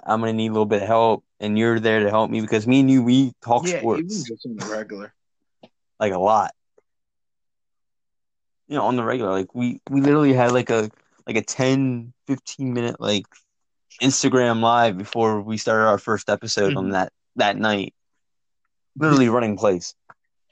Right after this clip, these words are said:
Speaker 1: <laughs> Drawing plays up.
Speaker 2: Yo, we gotta draw more plays. We have to. We have to.
Speaker 1: So,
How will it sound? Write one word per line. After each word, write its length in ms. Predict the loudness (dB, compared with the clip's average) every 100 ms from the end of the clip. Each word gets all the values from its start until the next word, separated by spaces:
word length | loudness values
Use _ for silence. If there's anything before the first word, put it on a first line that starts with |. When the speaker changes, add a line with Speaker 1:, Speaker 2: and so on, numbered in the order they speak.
| _ -4
Speaker 1:
<laughs> 500 | -4 -6 -16 -20 0
Drawing 320 | 4 4 4
plays 300 | 2 2 0
up. 160 | -8 -14 _ _ _ _ _ -20 _ _ _ _ _ _ _ _ _
Speaker 2:
Yo, 120 | -4
we 120 | -2 -4
gotta 180 | -6
draw 200 | -8 -10
more 220 | -10 -14 -18
plays. 300 | -20 -20 -20 _ _
We 120 | -18 -16
have 220 | -16 -20
to. 180 | -20 -20 _ -20
We 100 | -20
have 260 | -20 -20 -20
to. 140 | -20 _ _ -20 _ _ _
Speaker 1:
So, 300 | -8 -8